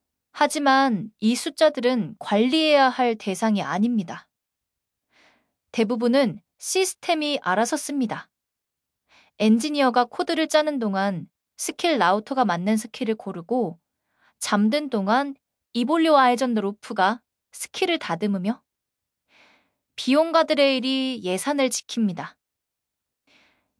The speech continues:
비결은 규모를 관리하는 것이 아니라 규모가 스스로 관리되도록 설계하는 것입니다. 스킬이 스킬을 진화시키고 에이전트가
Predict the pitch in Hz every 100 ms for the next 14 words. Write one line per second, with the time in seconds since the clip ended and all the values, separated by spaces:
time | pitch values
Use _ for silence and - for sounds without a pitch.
0 | - 220 269 269 254 233 - 220 269 302
1 | 294 214 202 247 277 277 247 240 - 202
2 | 147 165 226 185 175 _ _ _ - -
3 | 208 220 220 247 277 - _ _ _ _
4 | - 370 339 349 339 - - 190 247 285
5 | 233 202 208 - - 349 349 320 262 220
6 | 190 - 175 160 131 - _ _ _ _
7 | _ _ _ _ _ _ _ _ _ _
8 | _ - - - - 330 330 330 - -
9 | 392 349 339 - 214 240 - - 214 220
10 | 196 139 - _ _ _ - 202 240 277
11 | 294 - 247 208 214 165